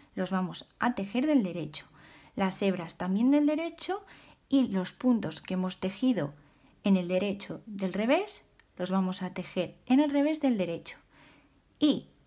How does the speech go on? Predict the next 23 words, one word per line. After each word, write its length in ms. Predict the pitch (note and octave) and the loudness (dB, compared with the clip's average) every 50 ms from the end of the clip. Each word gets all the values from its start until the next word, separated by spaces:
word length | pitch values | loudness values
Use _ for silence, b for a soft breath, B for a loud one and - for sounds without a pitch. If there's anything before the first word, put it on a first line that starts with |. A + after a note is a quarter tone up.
| _ - - - | _ -20 -14 -8
los 280 | F#3+ - F3 F3 - | -6 -6 -6 -6 -8
puntos 560 | - - A#3 A#3 A3 G3 G3+ - - - - - | -6 -2 0 0 2 0 -2 -4 -8 -12 -14 -14
que 160 | - - F#3 | -14 -14 -10
serían 460 | - F3+ F3+ F#3+ F3+ E3 D#3+ D#3 - _ _ b b b b b b b b b b _ - | -8 -6 -4 -4 -4 -6 -8 -12 -16 _ _ b b b b b b b b b b _ 0
estos 640 | B3 B3 A#3+ A#3 - - - F#3+ F3 E3+ - - - | 2 2 2 0 -2 -6 -4 -4 -4 -4 -6 -6 -4
dos 240 | F#3 F3 E3+ - - | -4 -4 -4 -6 -12
puntos 720 | _ - - F#3+ F#3+ A3 A3+ - D#4+ F#4+ G#4+ - - - _ _ _ _ _ | _ -8 -4 -2 -2 0 -2 -2 -4 -4 -4 -6 -10 -14 _ _ _ _ _
y 180 | - F#3+ F#3+ | -2 -2 -2
esta 400 | F3+ F3 - - _ - E3+ E3+ | -2 -4 -6 -10 _ -10 -10 -8
hebra 300 | F3 F3 F3 F3+ F#3 F3+ | -8 -10 -8 -8 -8 -6
del 180 | F3 F#3+ G3+ A3 | -4 -2 0 2
medio 400 | A#3+ C4+ D4+ D4+ E4+ F#4 F#4+ F#4+ - _ _ _ - | 4 4 4 2 -2 -6 -8 -10 -14 _ _ _ -8
la 100 | F#3 F3+ | -6 -4
vamos 380 | F3+ F3+ F#3 F3 F#3 - - - - | -2 -2 -4 -4 -6 -10 -16 -6 -2
a 140 | B3 C#4 C#4 | -2 -2 0
tejer 340 | C#4 C4 - - C#4+ C#4+ C#4 | -2 -4 -4 -2 -2 -2 0
del 140 | B3 G3 | -2 -4
revés, 420 | G3 F3 E3 D3+ D#3+ D3+ - - - _ _ - | -4 -6 -6 -6 -8 -8 -12 -16 -20 _ _ 0
así 280 | B3 C#4+ C#4+ - C4 C4 | 2 2 2 0 -2 -2
que 140 | - C#4 | -2 -2
voy 200 | C4+ A#3+ G3+ G3+ | -2 -2 0 0
a 40 | G3+ | -2
enseñároslo. 720 | G3 G3 - - E3+ E3+ E3+ E3+ E3+ E3+ - - - G3 | -2 -4 -6 -10 -12 -12 -12 -14 -14 -16 -16 -18 -20 -20